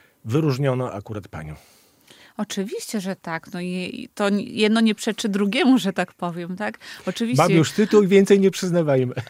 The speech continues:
Speaker 2: Tak, oczywiście. Jest, tak jak pan,
Speaker 1: <laughs> To
Speaker 2: e, redaktor powiedział, jest spora liczba osób, którym też jakby ta nagroda się rzeczywiście wy-, należy. Natomiast jest to bardzo miłe i takie wdzięczne i oczywiście motywujące do dalszego działania.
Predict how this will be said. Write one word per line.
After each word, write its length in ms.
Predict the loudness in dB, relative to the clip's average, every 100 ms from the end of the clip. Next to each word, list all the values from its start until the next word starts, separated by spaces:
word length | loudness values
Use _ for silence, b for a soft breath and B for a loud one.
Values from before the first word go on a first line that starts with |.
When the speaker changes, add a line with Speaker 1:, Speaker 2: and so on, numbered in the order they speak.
| -8
Speaker 2:
Tak, 360 | -4 -4 -4 -16 -12 0
oczywiście. 520 | 0 2 0 0 2
Jest, 220 | 4 4
tak 140 | 2 0
jak 160 | 2
pan, 160 | 2 4
Speaker 1:
<laughs> 0 |
To 60 |
Speaker 2:
e, 120 | 4 2
redaktor 400 | 2 -2 -2 -4
powiedział, 340 | 0 2 4
jest 240 | 2 0
spora 460 | -10 0 4 4 4 B B B B
liczba 380 | -2 -2 2 2
osób, 340 | 2 -2 -6 -8
którym 460 | -4 -2 -2 -2
też 220 | -2 -2
jakby 200 | -4 -6
ta 120 | -8 -4
nagroda 400 | -4 -4 -6 -6
się 200 | -8 -12
rzeczywiście 460 | -10 -10 -8 -12
wy-, 560 | -10 -8 -6 -4 -6 -8 -6
należy. 520 | -4 -4 -6 -6 -8 B B B -12
Natomiast 300 | -6 -4 -2
jest 120 | -4
to 80 | -4
bardzo 360 | -2 -2 -2 -2
miłe 420 | -2 -4 -2 -4
i 180 | -6 -8
takie 280 | -8 -8 -10
wdzięczne 760 | -6 -4 -4 -6 -8 -6 -6
i 240 | -8 -8 -8
oczywiście 480 | -10 -10 -10 -8 -6
motywujące 920 | -6 -6 -6 -2 -2 -2 -4 -6 -8
do 100 | -6
dalszego 440 | -8 -8 -8 -8
działania. 520 | -6 -4 -4 -2 -2